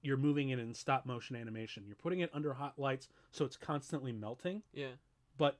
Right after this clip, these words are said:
Speaker 1: you're animating it at
Speaker 2: That
Speaker 1: the
Speaker 2: would
Speaker 1: same
Speaker 2: be
Speaker 1: time.
Speaker 2: a really interesting thing, yeah. To, to
Speaker 1: Oh
Speaker 2: look
Speaker 1: my
Speaker 2: at.
Speaker 1: God! Someone make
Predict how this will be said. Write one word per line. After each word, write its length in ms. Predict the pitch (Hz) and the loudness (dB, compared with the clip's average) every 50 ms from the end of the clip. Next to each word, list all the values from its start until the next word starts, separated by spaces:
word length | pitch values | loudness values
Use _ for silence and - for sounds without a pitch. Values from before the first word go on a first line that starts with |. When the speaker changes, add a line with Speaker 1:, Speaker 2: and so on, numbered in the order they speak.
| _ - | _ -6
Speaker 1:
you're 220 | 143 139 139 135 - | -2 0 0 0 0
animating 500 | 139 139 135 135 135 131 127 127 120 120 | 0 2 2 2 2 2 2 2 0 -2
it 120 | 120 120 - | -4 -4 -4
at 80 | 127 - | -6 -4
Speaker 2:
That 60 | - | -4
Speaker 1:
the 40 | 135 | -2
Speaker 2:
would 80 | - - | 0 0
Speaker 1:
same 120 | 147 127 | 2 2
Speaker 2:
be 100 | 139 139 | 2 2
Speaker 1:
time. 200 | 131 127 117 110 | 2 2 2 0
Speaker 2:
a 40 | - | -2
really 220 | 151 147 143 135 | -4 -4 -4 -6
interesting 480 | 135 135 - - 156 - - 139 131 127 131 - _ | -6 -8 -10 -14 -16 -16 -14 -14 -14 -14 -14 -18 _
thing, 200 | - 151 139 135 | -16 -14 -12 -10
yeah. 160 | 143 147 143 131 123 123 - | -8 -8 -8 -8 -8 -10 -12
To, 100 | - 147 123 - _ - - | -12 -12 -12 -14 _ -16 -4
to 80 | - | 2
Speaker 1:
Oh 140 | 147 196 269 | 6 10 10
Speaker 2:
look 80 | 311 311 | 12 12
Speaker 1:
my 120 | 262 214 | 12 12
Speaker 2:
at. 60 | 190 147 | 10 10
Speaker 1:
God! 500 | 180 202 208 190 170 156 135 123 120 - _ _ _ _ _ _ _ _ _ _ - | 12 12 12 12 12 12 12 8 6 0 _ _ _ _ _ _ _ _ _ _ -12
Someone 640 | - - - - 190 208 254 302 320 254 214 185 160 | -8 -2 4 8 12 12 12 12 12 12 10 10 10
make 240 | 160 175 185 175 | 10 8 8 6